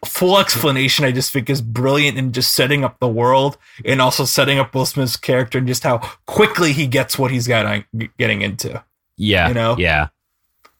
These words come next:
Speaker 2: Yeah. I, I also think that would be when they're in the ex-, in, in the exam room with the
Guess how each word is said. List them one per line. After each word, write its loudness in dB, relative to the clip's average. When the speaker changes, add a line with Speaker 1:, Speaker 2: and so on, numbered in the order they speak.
Speaker 2:
Yeah. 2
I, 2
I 2
also 0
think -2
that 2
would -2
be 0
when 0
they're 0
in 0
the 0
ex-, -6
in, -4
in -2
the 0
exam -2
room -4
with -4
the -4